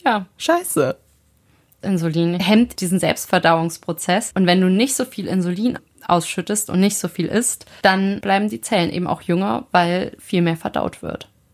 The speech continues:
Speaker 1: was in diesen Zellen, so dieser ganze Müll, der in den Zellen rumliegt.
Speaker 2: Das ewige Leben.
Speaker 1: Überspitzt gesagt, ich höre die Ironie daraus. <laughs>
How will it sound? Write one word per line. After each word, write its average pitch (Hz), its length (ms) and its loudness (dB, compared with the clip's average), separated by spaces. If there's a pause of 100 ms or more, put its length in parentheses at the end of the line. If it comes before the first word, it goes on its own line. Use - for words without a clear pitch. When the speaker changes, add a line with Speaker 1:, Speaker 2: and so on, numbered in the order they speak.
(140)
Speaker 1:
was 170 240 -4
in 180 140 -2
diesen 160 220 -2
Zellen, 165 340 0
so - 140 -2
dieser 151 200 2
ganze 170 240 0
Müll, 190 300 6
der 165 100 0
in 165 80 -2
den 165 140 -2
Zellen 170 260 -6
rumliegt. 180 420 -6 (720)
Speaker 2:
Das 196 180 -2
ewige 226 420 2
Leben. 214 640 0 (720)
Speaker 1:
Überspitzt 220 680 -2
gesagt, 233 500 2
ich - 180 -10
höre 208 140 2
die 220 140 -6
Ironie 226 360 -2
daraus. 185 580 -2
<laughs> 240 60 -2